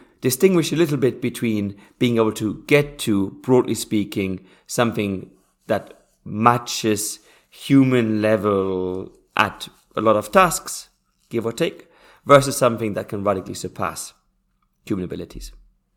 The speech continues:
And I can imagine that to radically surpass human abilities, we will need systems that can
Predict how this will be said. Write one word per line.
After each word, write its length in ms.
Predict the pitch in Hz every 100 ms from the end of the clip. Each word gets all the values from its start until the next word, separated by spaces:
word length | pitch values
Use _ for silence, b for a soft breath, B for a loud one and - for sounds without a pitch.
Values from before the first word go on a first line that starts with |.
| _ _ _ _ _ _ _ b b b b b -
And 420 | 120 113 110 107 -
I 60 | 113
can 180 | 113
imagine 600 | 110 139 208 180 135 123 -
that 160 | 113 101
to 60 | 104
radically 280 | 107 104
surpass 460 | 101 - 170 156 143
human 180 | 120 113
abilities, 520 | 104 101 - - - b b b b
we 140 | 117
will 280 | 113 120 135
need 200 | 127 120
systems 600 | 117 117 107 - 104 101 b b _
that 200 | 104 -
can 400 | - 107 104